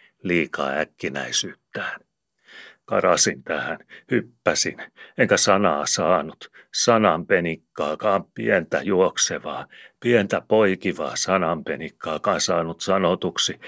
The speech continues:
lykätyksi hiukan Evaldista. Sen verran Evaldista, että nimi sanotuksi tuli. Paljon merikoulusta.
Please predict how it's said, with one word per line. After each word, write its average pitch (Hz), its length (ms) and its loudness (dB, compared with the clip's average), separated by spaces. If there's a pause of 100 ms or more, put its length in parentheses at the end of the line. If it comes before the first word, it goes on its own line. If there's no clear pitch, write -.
(200)
lykätyksi 107 720 -2
hiukan 95 380 0
Evaldista. 82 920 0 (420)
Sen 98 360 -10
verran 80 320 -4
Evaldista, 90 680 -2
että - 200 -2
nimi 101 320 0
sanotuksi - 720 -2
tuli. - 260 -10 (460)
Paljon 90 480 -2
merikoulusta. 85 960 -4